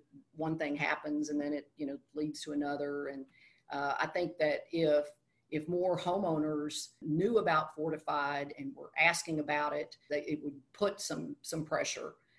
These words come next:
uh, you know, on insurance companies to, uh, to give that discount, because really what you're doing is you're, you're just, you're asking the insurance company,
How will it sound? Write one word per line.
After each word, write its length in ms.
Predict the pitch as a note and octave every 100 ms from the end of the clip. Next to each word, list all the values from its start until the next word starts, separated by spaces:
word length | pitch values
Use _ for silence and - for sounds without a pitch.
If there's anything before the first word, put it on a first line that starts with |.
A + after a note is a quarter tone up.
| _ -
uh, 80 | C#3+
you 160 | A2+ D3+
know, 220 | C#3 C#3
on 460 | C#3 C#3+ C#3 C3+ C3
insurance 480 | C#3+ C3 C#3+ C#3 -
companies 600 | - C3 C3 B2+ C3+ -
to, 480 | - C3+ C3+ C3 B2+ - _ _ -
uh, 200 | C3+ B2+
to 80 | C#3
give 220 | D3 C4
that 200 | A4+ -
discount, 480 | D#3+ D3 - C#3 D3
because 600 | F3 F#3 D#3+ D#3 D3+ - - _ _
really 320 | F3+ C#4+ G4 B3
what 220 | F#3 -
you're 100 | F3
doing 460 | G#3 D#4+ G#3 F#3+
is 220 | E3+ F3 F3+
you're, 240 | F3 D#3+
you're 120 | F#3+ E3+
just, 240 | G#3 -
you're 140 | F#3+
asking 360 | F#3 A#3 A#3+ A3+
the 100 | G#3+
insurance 380 | G#3+ A#3+ C#4+ D4
company, 560 | G#3 G3 F#3+ F#3 G3+